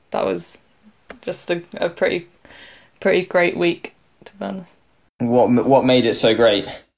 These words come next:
Speaker 2: 'Cause I, I completely agree, World Unis is the best competition out there.
Speaker 1: Um, like, it's pretty cool that all of the, like, all of the teams stayed in the same,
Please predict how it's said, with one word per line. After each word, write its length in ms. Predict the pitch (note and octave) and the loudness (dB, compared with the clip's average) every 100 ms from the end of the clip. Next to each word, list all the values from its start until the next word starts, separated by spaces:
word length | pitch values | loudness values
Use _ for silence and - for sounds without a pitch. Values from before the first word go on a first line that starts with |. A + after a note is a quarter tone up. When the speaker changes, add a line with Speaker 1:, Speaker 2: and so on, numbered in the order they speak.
| _ | _
Speaker 2:
'Cause 140 | - C3+ | 0 4
I, 180 | C3 C#3+ | 4 4
I 100 | C#3 | 2
completely 420 | C#3+ C3+ E3+ C3 | 4 4 4 4
agree, 200 | B2+ C#3 | 4 4
World 260 | A#2 A#2+ A#2+ | 4 4 4
Unis 300 | A#2+ A2+ G#2+ | 2 2 2
is 160 | A2 G#2+ | 0 0
the 80 | |
best 320 | G#2 G#2+ - - | 2 2 2 -2
competition 480 | G2+ - - - | -4 -4 -6 -4
out 180 | G2+ - | -4 -2
there. 280 | - - C#3+ _ _ _ | 0 -2 -4 _ _ _
Speaker 1:
Um, 480 | G#3 A3 A3+ A#3+ A#3+ - _ - | 2 4 4 2 -2 -6 _ -8
like, 320 | - A3+ G#3+ - | 0 4 4 2
it's 160 | A#3 | 0
pretty 300 | - D4 B3 | 2 2 2
cool 340 | - A3+ A3 G3+ | 2 4 6 6
that 200 | F#3+ - | 4 2
all 240 | F#3 F#3+ | 4 4
of 160 | F#3 - | 4 0
the, 580 | E3 F3+ F3+ F3 F3 F3+ - - - - _ _ _ _ _ - - - | 2 4 6 4 2 0 -10 -20 -20 -20 _ _ _ _ _ -20 -20 -4
like, 180 | F#3 F3+ | 0 4
all 160 | G3+ G#3 | 4 4
of 100 | G#3+ | 4
the 100 | G3+ | 2
teams 440 | - F#3+ F#3+ F#3+ | 2 2 2 0
stayed 440 | - - E3+ F3+ F3 | -2 2 4 4 0
in 120 | E3+ | -4
the 60 | C#3+ | -2
same, 720 | F3+ F3 E3+ E3+ E3 - | 2 2 2 -2 -8 -12